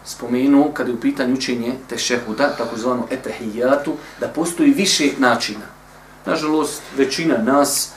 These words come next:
ne zna osim jedan. Ali hvala Bogu, pa je Allah dao da je kod nas rasprostranjen, našem podneblju, taj, e, tešehud koji je najviše zastupljen kod uleme, takozvani tešehud Ibnu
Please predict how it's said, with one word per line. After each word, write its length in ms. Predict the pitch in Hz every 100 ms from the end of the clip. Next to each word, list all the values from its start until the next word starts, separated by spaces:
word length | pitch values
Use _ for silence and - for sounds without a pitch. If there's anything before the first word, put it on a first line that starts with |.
| -
ne 120 | 135
zna 180 | 135 131
osim 280 | 127 117
jedan. 220 | 110 107 95 - -
Ali 120 | -
hvala 220 | - 151 123
Bogu, 280 | 131 135 139 - - - - 131
pa 100 | 123
je 120 | 120
Allah 240 | 120 139 123
dao 120 | 139
da 100 | 113
je 100 | 110
kod 160 | 139 143
nas 240 | 131 120
rasprostranjen, 680 | 120 - 131 135 139 120 113
našem 280 | 120 123 117
podneblju, 380 | 127 139 123 120
taj, 260 | - 143 135 - - - - -
e, 340 | 117 117 110 - - - - - - -
tešehud 480 | 123 117 156 160 160 -
koji 200 | 139 131
je 80 |
najviše 520 | 131 160 180 156 - 143
zastupljen 680 | 120 156 160 - 156 147
kod 200 | - 139
uleme, 340 | 123 139 160 147
takozvani 540 | 123 127 117 135 131 120
tešehud 400 | 123 139 127 120
Ibnu 340 | 139 131 135